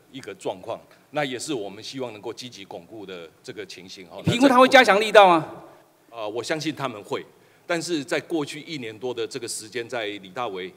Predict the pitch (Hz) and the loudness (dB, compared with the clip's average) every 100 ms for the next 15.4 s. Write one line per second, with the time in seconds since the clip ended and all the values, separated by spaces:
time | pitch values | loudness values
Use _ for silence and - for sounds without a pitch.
0 | - - 120 190 151 107 87 95 87 90 | -12 -12 -10 -10 -10 -10 -12 -12 -12 -12
1 | 127 101 110 117 90 113 113 87 - _ | -10 -10 -10 -10 -10 -12 -12 -12 -14 _
2 | 117 113 139 170 165 165 151 147 143 143 | -10 -8 -6 -4 -6 -4 -6 -2 -2 -2
3 | 98 98 120 113 117 107 101 92 95 98 | -8 -10 -12 -10 -10 -8 -10 -10 -12 -14
4 | 104 110 107 110 - _ _ 98 - 165 | -10 -10 -10 -16 -20 _ _ -12 -4 -4
5 | 127 107 95 123 90 113 - 87 87 110 | -4 -8 -8 -14 -14 -16 -12 -14 -12 -8
6 | 120 90 82 80 87 _ _ 170 165 160 | -6 -6 -10 -14 -18 _ _ -4 0 -2
7 | 117 - 147 220 147 120 143 107 101 139 | -2 -4 -2 -2 -2 -4 -6 -6 -6 -6
8 | 135 131 120 101 90 - _ 95 92 92 | -6 -6 -6 -6 -10 -14 _ -12 -10 -8
9 | 143 98 90 131 101 95 - _ _ 117 | -8 -8 -8 -6 -6 -12 -16 _ _ -10
10 | 110 131 - 165 156 151 104 92 - 123 | -8 -12 -4 0 0 0 -2 -4 -8 -4
11 | 127 90 - 120 110 117 117 92 - - | -2 -2 -2 -4 -2 -4 -4 -12 -16 -12
12 | 117 107 - 262 247 269 220 202 - 135 | -10 -10 -4 -4 2 2 4 4 6 8
13 | 156 220 220 147 269 226 151 - 151 180 | 6 8 6 6 4 4 2 2 6 6
14 | 202 196 214 - 156 190 202 139 123 196 | 6 6 4 4 -4 4 4 4 0 0
15 | 175 - 131 143 | 0 -2 -2 -4